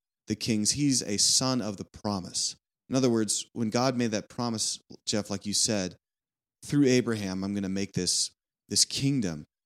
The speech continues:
Well, Jesus is that son, right? And, um, and so Jesus is kind of the son of the promise. But here's where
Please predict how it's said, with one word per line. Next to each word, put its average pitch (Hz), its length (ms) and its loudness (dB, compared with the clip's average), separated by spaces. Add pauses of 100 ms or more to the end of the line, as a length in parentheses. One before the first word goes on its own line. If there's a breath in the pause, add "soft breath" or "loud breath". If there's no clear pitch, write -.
(200)
Well, 113 120 2
Jesus 123 480 6
is 101 160 2
that 98 160 0
son, - 260 2 (140)
right? 82 240 -8 (1600 loud breath)
And, 110 280 4
um, 92 220 0
and 104 140 -2
so - 160 2
Jesus 104 460 2
is 92 120 0
kind 92 180 -6
of 85 60 -6
the 85 40 -10
son 87 160 2
of 85 60 -8
the - 100 -12
promise. 82 380 -6
But 113 200 -2 (160)
here's 165 300 4
where 135 180 6